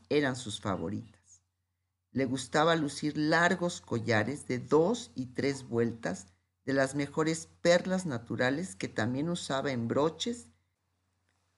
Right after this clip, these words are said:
y aros engastados en platino. Al contrario de ella, las anteriores emperatrices se habían tomado muy en serio su cometido de ir a la última moda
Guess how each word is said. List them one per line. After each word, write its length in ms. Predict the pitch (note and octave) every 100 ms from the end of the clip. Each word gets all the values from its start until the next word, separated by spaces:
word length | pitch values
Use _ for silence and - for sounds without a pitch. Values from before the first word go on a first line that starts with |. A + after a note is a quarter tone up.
| _ -
y 220 | C3 B2+
aros 680 | B2 A#2 B2 C4 - - - -
engastados 880 | A#2 A#2 A2+ A2+ - B2 B2 D3 -
en 180 | A#2 A2+
platino. 640 | G2+ F#2+ - C#3 B2+ F#2 - _ _ _ _ _ _ _
Al 280 | G#2 A2+ A2+
contrario 680 | G#2+ G#2+ G#2 C3+ D3 F3+ F#3
de 220 | D3+ A#2
ella, 500 | G2+ G#2 B2+ G3 - _ _ _
las 280 | A2 G#2+ G#2+
anteriores 760 | G#2 G2+ A2 A#2 D#3 A3+ A#3+
emperatrices 1120 | D#3 C3 A2 G2 F#2+ - D#3 B2+ - B2+ - - _ _ _ _
se 200 | - C#3+
habían 400 | C3 D#3 E3+ F3
tomado 480 | E3 D#3 D#3 - -
muy 560 | D#3+ F#3 A3+ B3 F#3+
en 160 | B2+ B2+
serio 420 | - C3+ C#3 E3+
su 220 | - -
cometido 640 | - A2 A2+ A2+ C#3 C#3+ D3+
de 120 | C3
ir 180 | C3 C#3
a 40 |
la 240 | C3+ - -
última 600 | F3 G#3+ G#3 D3 A#2 G#2
moda 520 | A2+ B2 D#3 A3 -